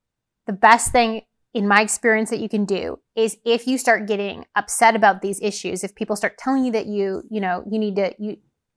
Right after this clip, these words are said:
you know, start, if people start telling you different things about it that's making you worry, "Well, maybe I don't have enough faith, or maybe I shouldn't be doing this,"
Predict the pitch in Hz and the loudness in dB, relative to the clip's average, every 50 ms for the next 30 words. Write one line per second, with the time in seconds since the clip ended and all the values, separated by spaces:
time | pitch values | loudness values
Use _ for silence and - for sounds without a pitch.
0 | _ - 226 214 196 185 180 - - 220 202 185 - _ _ _ _ _ _ _ | _ -6 -4 -4 -2 -4 -4 0 2 2 2 2 0 _ _ _ _ _ _ _
1 | _ _ _ _ _ _ _ _ _ _ _ _ _ _ - 247 247 277 254 311 | _ _ _ _ _ _ _ _ _ _ _ _ _ _ -6 -4 -2 -2 0 0
2 | 302 - 277 254 - - - - 247 233 226 220 220 208 202 202 - 208 202 202 | 0 2 2 2 2 0 -4 -2 -2 -2 0 -2 -2 -2 -4 -4 -4 -4 -6 -4
3 | - 302 311 302 269 - 214 190 202 190 196 190 190 202 190 - 220 214 220 220 | -2 0 0 0 0 0 2 4 4 4 4 2 -2 -6 -6 -2 -2 -4 -2 -4
4 | 214 208 202 202 196 208 208 196 196 190 190 190 190 190 190 185 190 190 180 165 | -4 -6 -4 -2 0 0 0 2 2 0 0 -2 -2 -2 -2 -2 -4 -4 -6 -8
5 | 185 185 185 180 180 _ - 247 220 190 180 - 202 190 185 190 196 196 202 196 | -8 -10 -10 -10 -12 _ -4 -4 -4 -4 -4 -4 -4 -4 -4 -4 -4 -2 -2 -2
6 | 196 - - 247 240 220 226 208 185 196 185 - - - - - | -2 -2 -2 0 0 -2 -2 -4 -4 -4 -6 -6 -8 -10 -12 -12